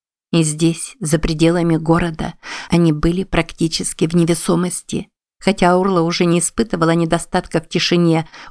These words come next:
утренняя прогулка к почтовому ящику часто была ее единственным шансом побыть в одиночестве –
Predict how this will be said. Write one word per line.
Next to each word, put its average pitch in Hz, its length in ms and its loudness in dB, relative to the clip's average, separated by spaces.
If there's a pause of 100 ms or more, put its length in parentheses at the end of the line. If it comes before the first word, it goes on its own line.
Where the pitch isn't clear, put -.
(100)
утренняя 196 380 2
прогулка 175 560 0
к - 60 -20
почтовому 175 580 0
ящику 180 640 0 (280)
часто 208 420 0
была 180 220 0
ее 185 280 2
единственным 180 760 2
шансом 185 580 -4
побыть 165 380 -2
в 165 40 -2
одиночестве – 175 840 -2